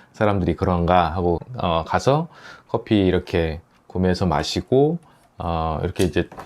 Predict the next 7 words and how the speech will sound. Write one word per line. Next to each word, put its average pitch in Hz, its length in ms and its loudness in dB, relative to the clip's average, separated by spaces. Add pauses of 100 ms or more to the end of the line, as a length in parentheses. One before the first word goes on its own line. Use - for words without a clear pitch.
(180)
굿즈도 104 560 2 (320)
사와 143 220 2
봤어요. 82 400 -2 (680)
경험 127 280 4
삼아 127 260 2
해보는 127 300 4
거죠. 80 360 0